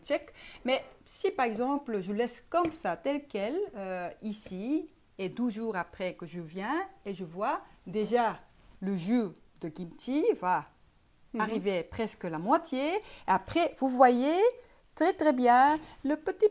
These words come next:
Speaker 1: petit, petit bulle, hein, que, qui
Speaker 2: Mhm.
Speaker 1: sort, euh, qui, qui est dedans. Et ça veut dire c'est déjà bien commencé,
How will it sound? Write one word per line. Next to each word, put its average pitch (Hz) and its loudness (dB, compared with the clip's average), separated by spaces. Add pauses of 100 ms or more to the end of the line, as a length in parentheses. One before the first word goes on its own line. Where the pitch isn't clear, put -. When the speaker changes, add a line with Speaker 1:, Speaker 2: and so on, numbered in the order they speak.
Speaker 1:
petit, 311 -4
petit 302 -2
bulle, 254 4 (180)
hein, 302 0
que, 269 -4
qui 247 -6
Speaker 2:
Mhm. - -8
Speaker 1:
sort, 247 0 (200)
euh, 208 0
qui, 202 -10
qui 196 -6
est 208 0
dedans. 185 -4 (240)
Et 226 -2
ça 220 0
veut 170 -6
dire 208 -8
c'est 233 -4 (340)
déjà 202 -2
bien 170 -6
commencé, 214 -6